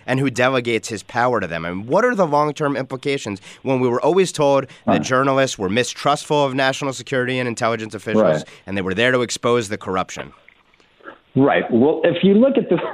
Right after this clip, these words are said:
Speaker 2: I mean, the Ukraine case is actually a little, a l-, even more stark, right? And it's not just the press.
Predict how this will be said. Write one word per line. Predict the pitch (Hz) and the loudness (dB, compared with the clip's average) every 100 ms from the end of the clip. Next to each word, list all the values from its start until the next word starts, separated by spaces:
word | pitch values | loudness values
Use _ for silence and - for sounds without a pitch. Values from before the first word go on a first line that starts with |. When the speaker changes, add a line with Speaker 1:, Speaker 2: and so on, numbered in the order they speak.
| - _ | -12 _
Speaker 2:
I | 143 | 2
mean, | 165 147 - - | 2 2 -4 -4
the | 135 | 0
Ukraine | 127 196 220 - 165 139 127 - - | 4 4 4 2 4 4 2 -2 -10
case | - - 139 120 | -4 2 2 2
is | 117 | 2
actually | 120 117 - 120 117 104 - - - _ | 2 2 2 4 4 2 -4 -20 -20 _
a | - | 2
little, | 123 139 135 127 - - | 4 4 4 0 -2 2
a | |
l-, | 135 160 - | 4 4 4
even | 170 165 147 | 4 6 6
more | 139 123 - - - | 6 4 -2 -12 -6
stark, | - 135 107 80 - - - - | 0 2 2 -2 -10 -18 -8 0
right? | 113 117 120 | 4 4 4
And | 139 | 2
it's | 131 | 4
not | 160 165 | 2 2
just | 175 - | 0 0
the | 147 | 0
press. | - 113 | 2 2